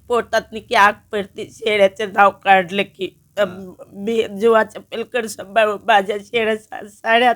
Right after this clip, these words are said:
Speaker 1: आठ शेळ्या घालवल्या आणि घरात माझ्या आता सध्या काही नाही. मला आता कसं होईल असं पा-,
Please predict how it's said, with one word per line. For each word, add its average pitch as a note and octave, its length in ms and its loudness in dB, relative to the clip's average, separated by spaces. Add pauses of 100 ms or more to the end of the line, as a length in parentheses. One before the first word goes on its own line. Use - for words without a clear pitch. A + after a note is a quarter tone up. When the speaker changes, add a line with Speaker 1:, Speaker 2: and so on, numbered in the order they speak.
(120)
Speaker 1:
आठ A3+ 380 -2 (120)
शेळ्या A3+ 360 -6
घालवल्या A3+ 580 -6
आणि - 440 -14
घरात C#4 340 -12 (140)
माझ्या G#3+ 280 -4
आता G3 280 -12
सध्या A3 320 -14
काही A#3 260 -6
नाही. G3 200 -6
मला A3+ 260 -4
आता A3 220 -4
कसं B3 340 -8
होईल A#3+ 360 -8
असं A3+ 220 -4
पा-, - 380 -10